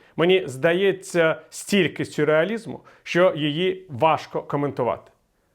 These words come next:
Навіть, е, якщо людина не є прихильником, е, Петра Порошенка і націонал-демократичних державницьких сил в Україні, вона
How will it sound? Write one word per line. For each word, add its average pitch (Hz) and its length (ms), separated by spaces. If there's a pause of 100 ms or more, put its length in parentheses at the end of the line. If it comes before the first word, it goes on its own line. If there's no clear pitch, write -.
Навіть, 175 560
е, 151 240 (220)
якщо 165 420
людина 160 400
не 156 100
є 165 180
прихильником, 147 920
е, 131 160
Петра 151 300
Порошенка 147 540
і 156 260
націонал-демократичних 147 1300
державницьких 123 840
сил 113 380
в 110 240
Україні, 151 460 (480)
вона 147 320